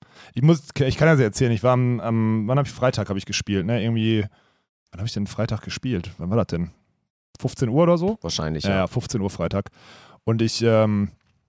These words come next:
Speaker 1: <laughs> also ich bin dann so vom Feld weg so, weil ich wollte ja genau das,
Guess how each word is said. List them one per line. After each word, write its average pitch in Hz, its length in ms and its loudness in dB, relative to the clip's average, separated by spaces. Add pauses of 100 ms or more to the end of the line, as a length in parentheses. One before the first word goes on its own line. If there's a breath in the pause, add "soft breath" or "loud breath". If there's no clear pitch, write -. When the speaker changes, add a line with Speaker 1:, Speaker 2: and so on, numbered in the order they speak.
(240)
Speaker 1:
<laughs> - 1040 -8
also 117 140 0
ich 120 100 0
bin 147 100 2
dann 151 140 6
so 131 140 2
vom 123 240 -2
Feld 131 260 0
weg 175 160 0
so, 175 260 4
weil 120 140 2
ich 104 100 -4
wollte 147 240 2
ja 135 40 2
genau 135 320 4
das, 135 180 2